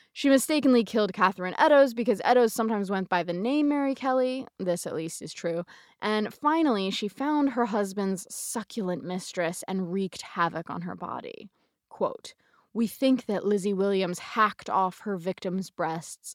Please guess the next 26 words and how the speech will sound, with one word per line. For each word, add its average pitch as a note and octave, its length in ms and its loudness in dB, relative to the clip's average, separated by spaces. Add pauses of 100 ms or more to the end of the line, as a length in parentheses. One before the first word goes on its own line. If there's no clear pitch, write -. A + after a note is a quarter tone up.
(160)
not A#3 260 4
only A#3 240 4
because F#3+ 300 -2
she - 160 -6
believed F3+ 380 -2
her F3+ 120 -4
husband F3+ 560 -4
frequently G3+ 580 -6
reveled F#3 400 -2
in F3 140 -6
fondling F#3+ 640 -4
them, E3 300 -10 (320)
but F#3+ 100 -2
because F#3+ 380 -4
those F#3 240 -2
breasts F3 600 -4
might F3 220 -6
one F3 240 -6
day E3 160 -6
have E3+ 180 -10
suckled E3+ 440 -6
his E3+ 180 -10
baby." - 540 -12 (960)
In B3 120 2
other C4+ 260 4
words, - 540 -6